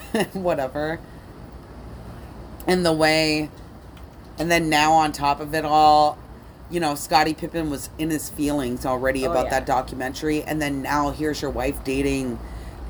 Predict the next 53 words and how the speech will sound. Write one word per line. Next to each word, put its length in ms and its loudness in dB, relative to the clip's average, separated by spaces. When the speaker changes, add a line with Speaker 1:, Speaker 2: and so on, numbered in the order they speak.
Speaker 1:
Jordan's 540 0
son. 800 -4
Speaker 2:
Your 80 0
Speaker 1:
But 160 6
you 60 4
know 80 6
Speaker 2:
arch 80 6
Speaker 1:
what? 220 8
Speaker 2:
enemy's 420 0
Speaker 1:
You 80 2
know 80 2
what 120 2
I 60 6
have 100 2
Speaker 2:
son. 200 2
Speaker 1:
to 60 2
say 80 2
about 240 4
him, 260 0
Marcus? 480 -2
What 240 -2
a 40 -4
fucking 460 -2
loser 480 0
you 300 -2
Speaker 2:
Yeah. 120 -2
Speaker 1:
are. 180 -4
Like, 140 -4
what 260 4
a 60 -2
loser 440 -2
you 220 -2
are. 180 -2
And 240 -4
clearly 400 0
Speaker 2:
Well, 140 2
Speaker 1:
you're 100 2
Speaker 2:
he 60 0
Speaker 1:
trying 300 4
Speaker 2:
knew 60 2
Speaker 1:
to 40 2
Speaker 2:
he 20 0
Speaker 1:
get 160 4
out 120 8
Speaker 2:
couldn't 120 2
Speaker 1:
of 40 -10
Speaker 2:
play 120 2
Speaker 1:
your 120 4
Speaker 2:
ball. 120 4
Speaker 1:
father's 400 4
shadow. 460 0
Speaker 2:
Didn't 80 -4
he? 160 -6